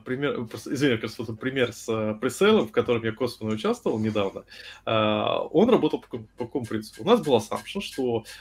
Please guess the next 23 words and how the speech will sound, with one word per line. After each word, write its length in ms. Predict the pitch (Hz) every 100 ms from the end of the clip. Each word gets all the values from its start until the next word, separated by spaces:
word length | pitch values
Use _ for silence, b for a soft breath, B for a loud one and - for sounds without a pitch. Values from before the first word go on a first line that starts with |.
| B
э, 600 | 117 113 110 107 107 110 110
кастомеру 500 | 147 190 254 165 117
нужен, 480 | 113 123 113 104 107 -
э, 100 | 107 107 107 107 - - - - - -
этот, 220 | - 107 _
э, 400 | 117 107 107 107 - _ - - _ _ - -
solution, 600 | - - 143 254 - 139
который 400 | - 120 170 139 117
позволит 580 | 120 131 156 120 110
ему 340 | 135 143 127 -
не 240 | 123 147 127
использовать 640 | 110 - 139 117 104 -
готовые 420 | 120 131 123 110
решения 340 | 110 139 110
от 100 | 104
Vuforia. 520 | 113 - 233 277 107 - _ _ _ _ _
Это 160 | - -
есть 120 | 117
такое 340 | 123 117 120 110
A 220 | 123 120
R 40 | 107
прилож-, 320 | - 104 107
э, 220 | 117 123